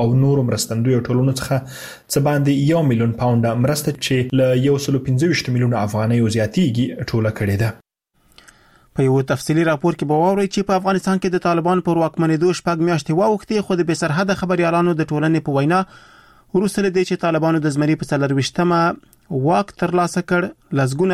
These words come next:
Speaker 2: رسنۍ وتړل شوې او سلګونه خبریالان له هیواده بهر شول. په دې اړه پام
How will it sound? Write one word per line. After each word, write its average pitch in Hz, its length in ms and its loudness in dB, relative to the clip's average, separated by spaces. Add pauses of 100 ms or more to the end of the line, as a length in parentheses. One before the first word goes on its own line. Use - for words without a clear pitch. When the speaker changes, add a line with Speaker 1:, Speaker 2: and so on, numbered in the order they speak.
Speaker 2:
رسنۍ 156 400 0
وتړل 196 360 0 (100)
شوې 190 180 -2 (720)
او 156 80 2 (160)
سلګونه 170 500 0
خبریالان 135 600 0
له 127 100 0
هیواده 117 460 0 (180)
بهر 117 300 -2
شول. - 160 -10 (180)
په 123 100 -6
دې 123 100 0
اړه 120 160 0
پام 170 120 2